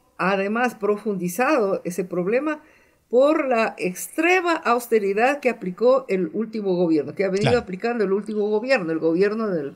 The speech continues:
Speaker 1: actual presidente Lasso, ¿no es cierto? Este gobierno, aun cuando tuvo condiciones favorables al inicio, porque el precio del petróleo otra vez subió,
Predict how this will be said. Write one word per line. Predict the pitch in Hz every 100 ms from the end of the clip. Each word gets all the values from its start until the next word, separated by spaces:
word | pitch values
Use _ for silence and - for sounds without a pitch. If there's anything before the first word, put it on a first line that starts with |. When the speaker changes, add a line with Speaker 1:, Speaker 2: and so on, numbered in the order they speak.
| -
Speaker 1:
actual | 143 - 180 185
presidente | 175 175 170 190 185 175
Lasso, | 185 208 - - _
¿no | 143
es | 147
cierto? | 208 220 302 - _ _ _ _ _ _ _ _ -
Este | 320 349 370
gobierno, | 311 302 294 269 254 247 -
aun | 196 233 240
cuando | 262 277 269 262
tuvo | 285 294 302 302
condiciones | 226 190 190 254 262 247
favorables | 226 220 233 254 214 190
al | 170
inicio, | 185 226 254 - 170
porque | 202 -
el | 156
precio | 156 208 220
del | 220 175
petróleo | 175 196 208 202
otra | 196 170
vez | 180 202
subió, | 208 196 240 233